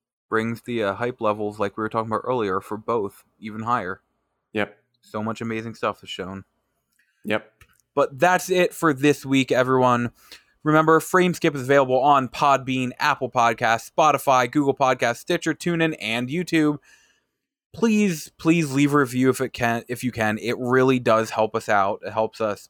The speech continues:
Speaker 1: be seen. If you have any questions, comments, or concerns, feel free to email us at frameskippodcast at gmail dot com or at Frameskip Pod on Twitter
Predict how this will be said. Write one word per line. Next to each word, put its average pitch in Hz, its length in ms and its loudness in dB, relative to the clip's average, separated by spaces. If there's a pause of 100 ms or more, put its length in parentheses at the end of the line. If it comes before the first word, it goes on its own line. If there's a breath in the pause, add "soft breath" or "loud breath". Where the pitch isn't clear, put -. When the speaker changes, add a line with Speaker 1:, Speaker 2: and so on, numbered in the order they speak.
Speaker 1:
be 117 120 -12
seen. 107 540 -8 (960 loud breath)
If 147 200 0
you 165 140 -4
have 156 440 0
any 151 340 2
questions, 151 460 0
comments, 139 440 0
or 160 140 2
concerns, 139 760 -2 (380 soft breath)
feel 160 180 2
free 160 280 0
to 165 160 -6
email 147 340 2
us 101 160 0
at 117 180 -4
frameskippodcast 127 1120 -2
at 127 200 -2
gmail 135 420 0
dot 113 180 0
com 117 380 0 (360 soft breath)
or 170 420 6 (140)
at 139 160 0
Frameskip 151 580 2 (160)
Pod 139 480 2
on 127 260 0
Twitter 113 460 -2